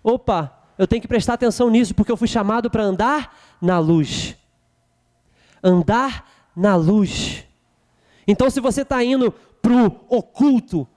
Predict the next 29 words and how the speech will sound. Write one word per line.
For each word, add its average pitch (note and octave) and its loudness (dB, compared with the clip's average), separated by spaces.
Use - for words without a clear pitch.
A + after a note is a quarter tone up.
pro, A3+ 0
pro A#3 -2
cantinho, A3+ 0
pro A#3+ 2
escuro, C4 0
pra B3 0
fazer B3+ -4
alguma B3 0
coisa, G#3 0
a F#3+ 2
gente G3+ 0
precisa A3+ -2
repensar G3 -2
isso. - -8
Precisa G3+ 0
repensar G#3 -2
isso. E3+ -2
Eu G#3+ 0
não A3+ 0
tô C4 -2
falando B3 0
aqui, A#3 -2
gente, A3 0
de G3+ -2
timidez, F3+ 0
tá? F3+ 0
Não F#3+ 2
é F#3+ 2
isso. D#3+ -4